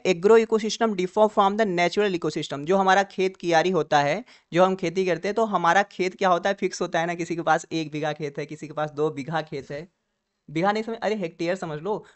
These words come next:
फिक्स खेत होता है, तो they have the fixed boundary और ये मैनेज्ड सिस्टम होते हैं, हम अपने मनपसंद खेती करते हैं ना, इसलिए ए वाला होगा इसका आंसर।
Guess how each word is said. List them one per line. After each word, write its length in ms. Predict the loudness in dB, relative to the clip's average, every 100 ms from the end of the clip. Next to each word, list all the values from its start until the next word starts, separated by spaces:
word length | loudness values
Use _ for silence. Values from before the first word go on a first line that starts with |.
| _
फिक्स 200 | -10 -8
खेत 240 | -4 -2 -2
होता 180 | 0 -2
है, 80 |
तो 100 | -2
they 240 | -2 0 0
have 220 | 0 -2
the 100 | -4
fixed 280 | -6 -12 0
boundary 440 | 0 0 -6 -10 -10 _ 2
और 180 | 4 4
ये 140 | 0
मैनेज्ड 540 | 0 0 2 0 -2 -4
सिस्टम 340 | -8 -8 -8
होते 200 | -6 -6
हैं, 60 | -2
हम 200 | -2 -2
अपने 240 | -4 -6
मनपसंद 560 | -2 -4 -4 -6 -6 -8
खेती 240 | -6 -4
करते 240 | -4 -4 -6
हैं 100 | -6
ना, 240 | -6 -8 -10
इसलिए 580 | -8 -8 -8 -4 -2
ए 40 | 0
वाला 200 | 2 2
होगा 240 | 2 0
इसका 260 | -2 -4 -6
आंसर। 320 | -6 -6 -12